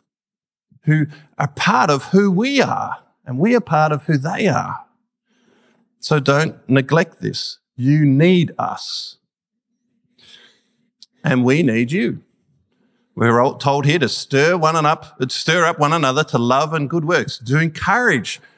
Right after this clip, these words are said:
one another. We are part of this body,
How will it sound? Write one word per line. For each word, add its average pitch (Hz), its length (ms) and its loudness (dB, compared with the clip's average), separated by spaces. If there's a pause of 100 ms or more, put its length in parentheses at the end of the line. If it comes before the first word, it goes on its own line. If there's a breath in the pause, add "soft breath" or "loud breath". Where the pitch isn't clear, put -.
(140 soft breath)
one 117 180 2
another. 107 420 0 (1900)
We 165 180 2
are 147 240 0
part 180 440 -2
of 170 100 -2
this 170 200 -4
body, 143 380 -2